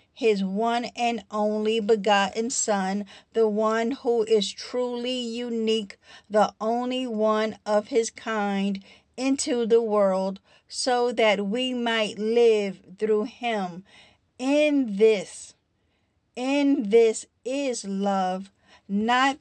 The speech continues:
that we love God, but that he loved us and sent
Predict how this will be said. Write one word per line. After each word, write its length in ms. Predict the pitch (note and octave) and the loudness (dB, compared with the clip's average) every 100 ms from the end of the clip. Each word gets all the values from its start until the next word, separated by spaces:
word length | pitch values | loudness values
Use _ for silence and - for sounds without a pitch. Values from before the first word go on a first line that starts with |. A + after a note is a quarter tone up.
| _ | _
that 380 | A3 G#3+ G3+ G3 | 2 2 2 -2
we 300 | G3+ B3+ A#3+ | -4 -4 -4
love 560 | G#3+ A3 B3 A#3+ F3+ | -2 0 2 0 -4
God, 500 | F3 F#3+ F#3 F3+ F#3 - _ - - | -6 -4 -2 -4 -6 -10 _ -20 -4
but 220 | A#3 A3+ | 0 2
that 280 | A#3+ A#3 A#3+ | 4 4 2
he 300 | - C#4 C4 | -2 -6 -4
loved 380 | A#3+ A#3 A#3 - - | -2 0 -2 -4 -4
us 300 | B3+ A3+ G3 - | 0 0 -2 -4
and 240 | A3 G3+ | -2 0
sent 600 | G3 - - C#4 D4 - | 0 0 2 0 -2 -6